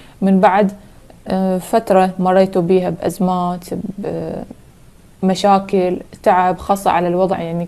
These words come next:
كوضع عاطفي، مو بس كوضع مادي إلكم،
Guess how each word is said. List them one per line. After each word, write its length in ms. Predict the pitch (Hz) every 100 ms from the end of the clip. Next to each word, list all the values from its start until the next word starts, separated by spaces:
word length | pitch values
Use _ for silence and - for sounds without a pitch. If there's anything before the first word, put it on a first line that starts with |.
| -
كوضع 280 | 185 190 185
عاطفي، 460 | 160 196 196 -
مو 140 | 190 202
بس 200 | 202 196
كوضع 400 | - 180 185 170
مادي 480 | 180 208 185 202 208
إلكم، 300 | 196 254